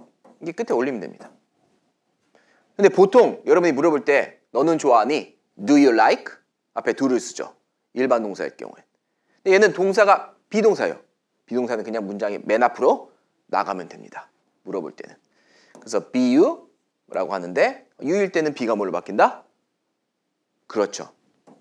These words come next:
R로 바뀌죠. 그러니까 이게 여러분 처음에 안 나요. "You busy? You busy?" 처음에 이렇게 하세요. 그러다가 "아, busy가 형용사네. 비동사가 필요하네?" You가 있으니까 "Are you busy?"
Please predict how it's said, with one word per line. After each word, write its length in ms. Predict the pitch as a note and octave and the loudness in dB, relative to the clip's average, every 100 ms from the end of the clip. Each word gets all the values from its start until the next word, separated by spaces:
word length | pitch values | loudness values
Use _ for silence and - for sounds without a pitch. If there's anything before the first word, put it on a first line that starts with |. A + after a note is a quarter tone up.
| _ - | _ -6
R로 280 | F2+ F#2+ F2+ | -4 -2 -6
바뀌죠. 440 | - - - - _ _ _ _ _ _ - - | -12 -20 -20 -20 _ _ _ _ _ _ -20 -8
그러니까 100 | C#3 | -2
이게 180 | D#3 G#3 | 4 6
여러분 380 | D#3 F#3 D#3+ | 8 6 2
처음에 280 | - A#3 B3+ | 0 0 2
안 140 | B2+ B2 | 2 0
나요. 200 | F#2 - | -4 0
"You 180 | G#3 F#3 | 0 2
busy? 540 | G3+ G3 D4+ E4 _ _ _ _ - | 2 2 0 -2 _ _ _ _ -6
You 180 | G3+ G#3 | -2 2
busy?" 540 | A3+ A3 A#3+ D4+ D#4 _ _ - | 2 2 0 -2 -6 _ _ -10
처음에 200 | A3+ F#3+ | -4 -2
이렇게 180 | F3 | -2
하세요. 500 | F#3 A3 D3 C#3+ D#3 _ _ - | -4 -2 0 0 -2 _ _ -14
그러다가 460 | G2 G2+ - F#2 | -8 -8 -6 -8
"아, 100 | F#2+ | -8
busy가 320 | - G#2 G2+ F#2+ | -10 -10 -8 -8
형용사네. 580 | E3+ F3 - G#2 - _ _ _ _ _ _ | -8 -8 -8 -12 -16 _ _ _ _ _ _
비동사가 400 | - G3 G3 F#3+ | -2 0 0 -2
필요하네?" 600 | G3 G#3 G3+ C4+ D4 - _ _ _ | 0 2 4 2 0 -12 _ _ _
You가 260 | G#2+ A#2+ A#2 | -6 0 0
있으니까 640 | G#2 G2 F#2 D#3+ A3+ - _ _ _ B2 | -2 -8 -2 0 0 -6 _ _ _ 2
"Are 240 | C3 D#3 | 2 2
you 140 | A#3+ | 0
busy?" 640 | G#3+ A#3 G#3 A#3+ A#3+ A#3+ | 0 -2 0 -2 -2 -8